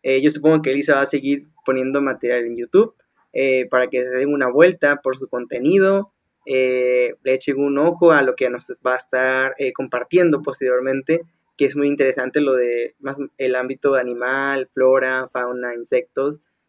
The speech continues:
que bueno, en lo personal a mí me gusta, <laughs> y habrá quien le guste, y por eso también habrá gente que esté escuchando esto hasta este momento,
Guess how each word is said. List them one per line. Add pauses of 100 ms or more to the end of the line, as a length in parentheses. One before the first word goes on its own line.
(120)
que
bueno,
en
lo
personal
a
mí
me
gusta,
<laughs> (160)
y
habrá
quien
le
guste,
y
por
eso
también
habrá
gente
que
esté
escuchando
esto
hasta
este
momento,